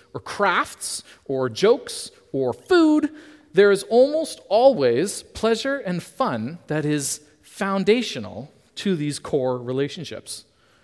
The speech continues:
Because we like being around people that we like being around. Is that so weird? And I also love that fun and pleasure and joy are words that we get to associate with God and worship. Can you imagine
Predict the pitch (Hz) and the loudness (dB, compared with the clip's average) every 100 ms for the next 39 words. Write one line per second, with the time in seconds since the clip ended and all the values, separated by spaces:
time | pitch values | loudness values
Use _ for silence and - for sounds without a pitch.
0 | _ _ _ _ _ 339 - 359 359 359 | _ _ _ _ _ 0 2 6 6 6
1 | 330 381 - - 233 320 330 349 302 320 | 4 0 -4 -10 -2 2 2 2 4 4
2 | 320 320 339 285 285 277 254 294 - - | 6 6 6 4 4 4 2 2 0 2
3 | 269 254 160 123 104 123 226 - - 294 | 2 4 0 -2 -6 -4 -4 -2 0 0
4 | 139 139 208 302 349 - - _ _ _ | 0 0 0 2 0 -2 -20 _ _ _
5 | _ _ _ _ _ _ _ _ _ _ | _ _ _ _ _ _ _ _ _ _
6 | _ 247 240 269 320 392 285 226 220 226 | _ -4 0 0 2 4 4 2 2 0
7 | - - 240 269 285 214 220 - 220 190 | -2 0 2 2 0 -2 -4 0 0 2
8 | 214 196 160 127 214 214 208 208 151 147 | 2 2 -4 -2 4 6 6 4 2 0
9 | 147 208 220 - 180 147 123 185 - 180 | 6 8 8 4 -6 -4 -4 -4 -2 -4
10 | - 214 208 - 160 151 139 131 - 156 | 0 2 2 0 -4 -4 -4 -6 -6 -2
11 | 156 160 165 151 - 127 110 120 - 95 | 0 0 -2 -6 -10 -10 -6 -6 -6 -14
12 | - - _ _ _ _ _ _ _ - | -16 -20 _ _ _ _ _ _ _ 0
13 | 494 508 480 170 147 135 147 135 160 170 | 8 10 10 8 0 2 2 0 -2 -4